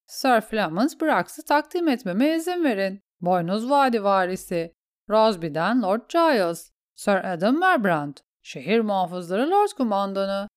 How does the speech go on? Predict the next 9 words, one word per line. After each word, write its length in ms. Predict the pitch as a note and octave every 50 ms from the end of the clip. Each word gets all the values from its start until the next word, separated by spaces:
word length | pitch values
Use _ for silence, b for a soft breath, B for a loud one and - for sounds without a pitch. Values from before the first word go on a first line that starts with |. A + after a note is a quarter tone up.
| _ _ _ _ _ -
Calabar 520 | - D#3 D3+ E3 F3 F#3 A3 B3 C4 D4
Zo, 400 | D#4 E4+ G4 F#4 B3 E3 - - _ _ -
Kırmızı 460 | - A3+ G#3 G3 G3+ G#3 A3 C4 E4
Çiçek 380 | D#4+ - F#4 - F4 D#4 C4+ B3+
Vadisi 500 | A#3 A3+ G#3+ G3+ G#3 G#3 G3+ - G#3 G#3
Prensi. 720 | - G3+ G3 G3 G3+ G3 G3 - - G3+ F#3+ F#3+ G3 _ _ _ _ _ _
Sir 320 | - - - A3+ G3+ F#3
Harry 360 | E3+ D#3+ G3+ G3+ E3+ F3 A3 B3
Swift, 580 | - - - G4 G4+ F4+ B3+ - - - -